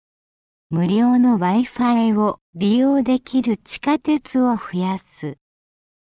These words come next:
東京メトロは、日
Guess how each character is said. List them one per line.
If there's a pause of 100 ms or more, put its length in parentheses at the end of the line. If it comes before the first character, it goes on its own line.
(720)
東
京
メ
ト
ロ
は、 (380)
日